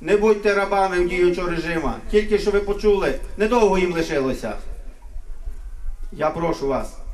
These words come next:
будьте сильні. Мені спало на думку с-, слова великого українця,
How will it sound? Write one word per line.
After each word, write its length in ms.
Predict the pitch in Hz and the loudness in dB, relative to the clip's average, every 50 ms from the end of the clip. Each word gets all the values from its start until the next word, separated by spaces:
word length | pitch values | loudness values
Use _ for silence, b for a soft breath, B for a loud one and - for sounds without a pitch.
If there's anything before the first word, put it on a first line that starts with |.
| - - - | -6 -6 -6
будьте 480 | 127 131 139 165 175 175 175 - 196 175 | -4 -4 -2 0 2 2 2 0 -2 -2
сильні. 580 | 180 - 190 180 175 175 - - 240 220 - - - - - - | 0 0 0 0 0 2 2 4 2 2 2 2 0 2 2 2
Мені 220 | - 160 190 208 | 0 2 0 2
спало 360 | 196 - - 208 196 190 196 196 | 2 2 2 2 2 2 2 2
на 120 | 196 190 | 0 2
думку 640 | 196 202 202 196 185 170 - 196 196 196 180 175 - - - - - - | 4 4 4 4 2 0 2 4 4 4 2 0 -4 -8 -16 -18 -20 -20
с-, 840 | - - - - - - - - - - - - - - - - - - | -20 -20 -20 -20 -20 -20 -20 -20 -20 -20 -20 -18 -18 -18 -16 -16 -10 -4
слова 360 | 185 185 190 185 190 190 185 | 0 0 2 4 4 2 4
великого 520 | 180 180 180 180 180 175 175 185 160 160 | 2 -2 -2 -2 -4 -4 -2 0 0 0
українця, 760 | 175 165 - 165 165 165 165 160 143 123 - 120 113 110 | 0 0 -2 -2 0 0 0 0 -2 -4 -6 -6 -6 -6